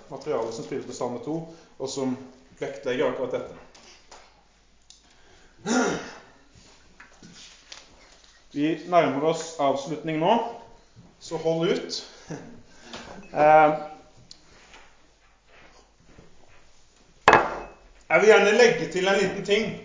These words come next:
og det er at Det nye testamentet siterer ikke bare Salme to på den måten vi akkurat snakket om, med salving, med kroning, med tronestigning,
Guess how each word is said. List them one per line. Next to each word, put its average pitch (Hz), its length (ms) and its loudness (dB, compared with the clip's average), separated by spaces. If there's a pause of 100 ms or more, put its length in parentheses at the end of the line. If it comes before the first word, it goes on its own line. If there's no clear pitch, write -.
(520)
og 190 160 0
det 202 80 6
er 185 400 8
at - 220 -2 (2000)
Det 180 160 -8
nye 196 240 0
testamentet 190 960 -2
siterer 165 480 0
ikke 202 220 -4
bare 165 340 4 (400)
Salme 202 360 2
to 180 120 -4
på 175 100 -8
den 180 220 2
måten 170 280 2
vi 196 120 4
akkurat 170 400 -2
snakket - 400 -4
om, 214 100 0
med 170 100 0
salving, 170 600 4
med 156 160 -2
kroning, 160 600 -2
med 156 280 -2
tronestigning, 165 800 -6